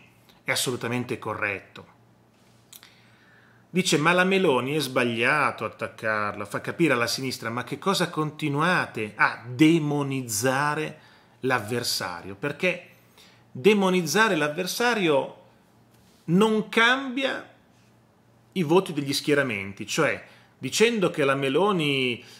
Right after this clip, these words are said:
eh, è un possibile dittatore, non fa sì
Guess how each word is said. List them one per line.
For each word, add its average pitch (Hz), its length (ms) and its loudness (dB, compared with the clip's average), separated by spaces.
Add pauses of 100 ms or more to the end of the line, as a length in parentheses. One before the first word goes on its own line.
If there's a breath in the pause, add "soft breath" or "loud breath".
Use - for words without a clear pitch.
(120)
eh, 123 420 -2
è 156 60 0
un 160 160 2
possibile 156 520 0
dittatore, 135 880 -2 (600 soft breath)
non 185 260 0
fa 208 220 2
sì - 460 -2